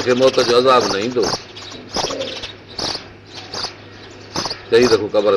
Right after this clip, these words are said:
پڇا نه ٿيندي. ايتري، ۽ شهيد کي جنت ۾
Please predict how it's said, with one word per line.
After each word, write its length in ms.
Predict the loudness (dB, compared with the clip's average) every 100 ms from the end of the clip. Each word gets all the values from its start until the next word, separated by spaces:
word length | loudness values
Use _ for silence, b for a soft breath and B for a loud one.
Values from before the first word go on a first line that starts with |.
| 0
پڇا 200 | -4 -4
نه 100 | -6 -8
ٿيندي. 220 | -14 -16 -20 -20 -20 -20 -20 -18 -14 -14 -14 -16 -20 -16 -16 -16 -12
ايتري، ۽ 380 | -12 -2 4 6 4 -2 -14 -20 -20 -20 -18 -10 -4
شهيد 240 | 2 2 2 2
کي 80 | 2
جنت ۾ 320 | 2 2